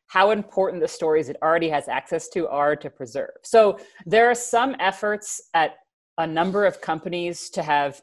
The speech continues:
internal corporate archives to make sure that current employees have access to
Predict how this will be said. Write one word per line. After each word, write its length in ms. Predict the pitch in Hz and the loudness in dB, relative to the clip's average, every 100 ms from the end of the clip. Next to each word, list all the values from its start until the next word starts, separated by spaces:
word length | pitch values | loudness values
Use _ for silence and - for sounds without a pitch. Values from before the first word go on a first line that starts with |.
| - | -4
internal 840 | 180 190 190 - 180 170 165 160 | -4 -4 -10 -6 -2 -2 -2 -4
corporate 360 | 160 170 160 170 | -4 -4 -2 0
archives 640 | 147 151 196 208 294 - - | 0 -2 -4 -4 -6 -10 -12
to 280 | - 165 147 | -6 -4 -2
make 200 | 165 160 | -4 -6
sure 340 | - 170 165 151 | -6 -2 0 2
that 260 | 151 139 - _ _ _ - | 2 0 -4 _ _ _ -6
current 340 | - 208 202 | 2 4 2
employees 540 | 175 - 165 160 165 151 | -4 -2 0 2 0 -2
have 120 | 147 | -2
access 540 | 143 156 - 156 - | -2 -2 -2 -4 -4
to 580 | - 170 156 151 151 151 | -10 -4 -2 -2 -4 -6